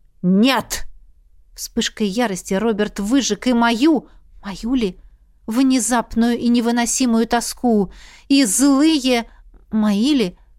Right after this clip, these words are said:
раздражение и обиду, сказал властно. "И не забывай, что по нашим законам до твоего совершеннолетия опекунство остается на мне".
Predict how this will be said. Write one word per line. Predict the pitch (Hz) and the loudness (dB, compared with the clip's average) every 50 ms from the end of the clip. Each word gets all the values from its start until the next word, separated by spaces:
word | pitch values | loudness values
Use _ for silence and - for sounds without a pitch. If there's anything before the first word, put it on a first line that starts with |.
| - | -6
раздражение | - 233 226 190 196 233 240 226 175 - 202 220 214 208 220 240 247 | -2 -2 -2 0 0 0 0 0 0 0 2 2 2 2 0 0 0
и | - 269 269 | 0 0 2
обиду, | 269 285 262 311 320 294 180 180 165 165 175 - _ _ _ | 2 2 2 2 0 2 2 0 -2 -2 -4 -10 _ _ _
сказал | - - - - 214 202 185 214 214 220 220 | -14 -8 -4 -4 -2 0 0 2 2 2 0
властно. | 208 214 233 247 214 196 190 - - 190 185 180 180 180 - _ _ _ _ _ _ - | 0 0 0 0 0 0 -2 -4 -4 -2 -2 -2 -2 -4 -6 _ _ _ _ _ _ -2
"И | 208 226 240 240 | 0 2 2 2
не | 247 262 254 | 2 2 2
забывай, | 214 247 262 233 269 262 226 233 240 220 196 | 2 0 0 2 0 0 2 2 0 0 0
что | - - 220 202 | -2 -2 -4 -4
по | - 214 208 | -2 -2 -4
нашим | 196 196 202 185 - 214 202 | -2 -2 -4 -4 -4 -4 -4
законам | 180 208 208 196 - 208 214 214 214 214 214 220 220 - - - - - _ - | -2 -2 -4 -2 0 0 0 0 2 0 0 -2 -2 -6 -10 -18 -20 -20 _ -4
до | 185 180 233 | -2 0 0
твоего | 240 240 226 208 226 220 226 233 214 233 226 | 0 0 -2 -2 0 0 0 0 0 0 -2
совершеннолетия | - - 226 220 226 220 - - 226 220 220 220 226 226 226 214 208 214 - - 247 233 226 | -2 -2 0 0 0 0 0 -2 0 0 2 2 2 2 2 2 0 0 -2 -4 -4 -4 -2
опекунство | 233 226 214 - 233 226 - - 220 214 208 190 - - 220 233 | -2 -4 -2 -2 -4 -4 -4 -2 -2 -2 -2 -2 -2 -2 0 0
остается | 226 - - - 226 214 185 196 190 - - 226 | 0 -2 -2 -4 -4 -2 -2 -4 -4 -2 -2 -2
на | 226 240 | 0 0
мне". | 240 262 285 330 330 202 170 | 0 0 2 0 0 0 -4